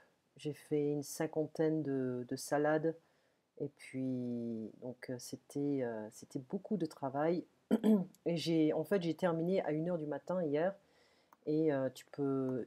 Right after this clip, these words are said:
imaginer que, euh, je n'ai pas beaucoup dormi. Mais bon, je vais essayer de faire cet enregistrement avant qu'on ait le, le cours. Et puis, je vais essayer de, d'ouvrir le chapitre cinq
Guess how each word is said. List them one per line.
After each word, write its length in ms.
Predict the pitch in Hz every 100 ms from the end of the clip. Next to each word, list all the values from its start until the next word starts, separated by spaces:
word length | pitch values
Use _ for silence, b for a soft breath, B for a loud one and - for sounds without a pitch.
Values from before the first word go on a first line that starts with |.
| -
imaginer 840 | 202 196 185 147 175 175 208 220 -
que, 300 | 196 202 -
euh, 200 | 160 156
je 140 | 143 156
n'ai 100 | 147
pas 160 | 185
beaucoup 300 | 170 160 -
dormi. 400 | 170 160 147 139 135
Mais 100 | 147
bon, 140 | 127 - _ b b
je 140 | 165
vais 180 | 165 226
essayer 280 | 220 226 226
de 80 | 196
faire 240 | - 208
cet 200 | 202 190
enregistrement 720 | 185 175 180 180 180 180 180 -
avant 340 | 185 175 190
qu'on 260 | 185 165 165
ait 100 | 165
le, 360 | 156 143 135
le 120 | 139 143
cours. 400 | - 190 254 - b b b b b b -
Et 100 | 185
puis, 1040 | 185 - 180 180 175 170 165 165 165 160 -
je 180 | 151 160
vais 160 | 170
essayer 320 | 175 - 175
de, 300 | 156 151 143 139
d'ouvrir 320 | 165 165 180
le 100 | 165
chapitre 520 | - 202 269 - 190
cinq 520 | 185 - 165 165 -